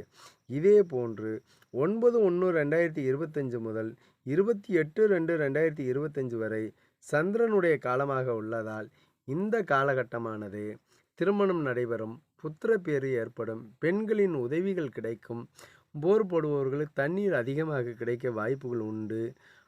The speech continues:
அதே போன்று வந்து எடுத்துக்கிட்டோம்னாக்கா நன்மைகள் ஜாஸ்தியாக நடக்கும், பெண்களினால் உதவிகள் கிடைக்கும், உணவு தானிய உற்பத்திகள் அதிகமாக இருக்கும், உணவு தொ-, தானிய விற்பனையில் உள்ளவர்களுக்கு நல்ல லாபங்கள் கிடைக்கும்,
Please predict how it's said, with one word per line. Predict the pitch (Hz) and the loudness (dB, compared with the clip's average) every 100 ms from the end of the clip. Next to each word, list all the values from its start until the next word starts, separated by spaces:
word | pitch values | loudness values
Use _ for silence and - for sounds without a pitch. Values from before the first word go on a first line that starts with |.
| - | -4
அதே | 123 160 196 | 0 4 4
போன்று | 175 160 160 156 | 4 0 0 0
வந்து | 151 139 147 | 0 0 -2
எடுத்துக்கிட்டோம்னாக்கா | 131 165 156 127 123 120 160 | -2 -4 -4 -4 -2 -2 0
நன்மைகள் | 135 143 190 190 147 | 0 0 0 0 0
ஜாஸ்தியாக | 123 123 127 147 131 120 | 0 -2 -2 -4 -2 -2
நடக்கும், | 107 107 101 110 113 _ _ _ | -4 -8 -8 -12 -12 _ _ _
பெண்களினால் | 147 175 196 196 170 156 156 | -2 0 2 2 2 0 0
உதவிகள் | 131 143 160 147 123 | -2 -2 -4 -4 -4
கிடைக்கும், | 117 107 104 - 113 117 _ - _ - | -4 -8 -8 -8 -10 -10 _ -20 _ -6
உணவு | 156 156 185 233 190 | -4 0 2 2 2
தானிய | 170 156 135 | 2 2 0
உற்பத்திகள் | 131 143 180 156 143 | -2 -2 -4 -2 0
அதிகமாக | 127 117 135 135 117 110 | 0 0 -2 -4 -6 -6
இருக்கும், | 107 104 - 113 - - _ 135 | -8 -8 -10 -12 -14 -20 _ -4
உணவு | 160 214 247 214 | 0 2 0 2
தொ-, | 196 185 170 | 2 4 2
தானிய | 156 160 160 139 | 2 2 0 0
விற்பனையில் | 135 143 185 185 160 | 0 -2 -2 0 0
உள்ளவர்களுக்கு | 143 139 135 131 120 117 - 170 - _ - | -2 0 0 -2 -2 -6 -6 -10 -10 _ -6
நல்ல | 131 160 | 0 2
லாபங்கள் | 170 117 123 156 185 175 127 | 2 2 2 0 -2 -4 -6
கிடைக்கும், | 117 110 104 113 | -8 -8 -8 -10